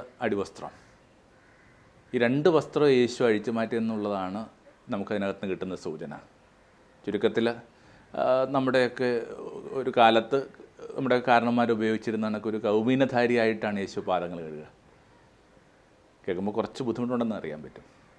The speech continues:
അങ്ങനെ ഒരു ചിത്രം വരക്കാനായിട്ട് നമ്മളാരും ധൈര്യപ്പെടുത്ത പോലുമില്ല. ഈ ഒരു കൗമീന വേഷധാ-, ധാരി ആരായിരുന്നു വാസ്തവത്തിൽ?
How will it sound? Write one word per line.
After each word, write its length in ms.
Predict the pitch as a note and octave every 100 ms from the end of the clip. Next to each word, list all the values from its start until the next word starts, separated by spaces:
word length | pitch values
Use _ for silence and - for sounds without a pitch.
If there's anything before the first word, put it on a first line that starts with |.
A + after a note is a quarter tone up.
| _ _ _ _ _ _ _ _ _ -
അങ്ങനെ 180 | G2 A2
ഒരു 60 |
ചിത്രം 220 | G#2+ A#2+
വരക്കാനായിട്ട് 800 | B2 A#2+ B2+ B2 B2 A#2+ C3+ B2+ B2+
നമ്മളാരും 400 | B2 B2 A#2+ B2
ധൈര്യപ്പെടുത്ത 460 | A2+ A#2 B2+ A#2+ A2+
പോലുമില്ല. 640 | F#2 D#2 D2+ C2+ - _ _ _ _ _ _ _ _ - _ _ _ _ _ -
ഈ 260 | G2+ C3 D3
ഒരു 300 | D#3 D#3 D3
കൗമീന 340 | B2+ B2 C#3
വേഷധാ-, 920 | C#3+ B2+ A#2+ B2 B2 A#2+ - - -
ധാരി 220 | A2+ A2 A2
ആരായിരുന്നു 520 | F#2+ F#2+ G#2 F2+ E2
വാസ്തവത്തിൽ? 440 | D#2+ - D#2+ D#2+